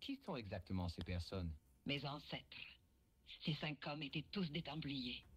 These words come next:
Speaker 1: Cinq ancêtres Templiers. Vous devez en être fiers.
Speaker 2: Pas cinq, six.
Speaker 1: Où est le sixième ?
Speaker 2: Personne ne le sait.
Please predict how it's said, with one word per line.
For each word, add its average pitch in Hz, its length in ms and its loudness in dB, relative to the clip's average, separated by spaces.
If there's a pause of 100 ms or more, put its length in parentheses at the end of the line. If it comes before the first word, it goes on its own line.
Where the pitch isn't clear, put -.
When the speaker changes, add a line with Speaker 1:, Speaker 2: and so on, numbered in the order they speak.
(240)
Speaker 1:
Cinq 190 240 2
ancêtres 131 520 -2
Templiers. 104 560 0 (560)
Vous 117 80 0
devez 117 200 0
en 110 100 2
être 98 240 -2
fiers. 117 380 -2 (360)
Speaker 2:
Pas - 80 -6 (120)
cinq, 143 240 -2 (380)
six. 185 200 2 (540)
Speaker 1:
Où 208 180 2
est 165 80 2
le 117 100 0
sixième ? 90 600 2 (320)
Speaker 2:
Personne 143 600 0
ne 113 100 -4
le 104 60 -6 (220)
sait. - 240 -8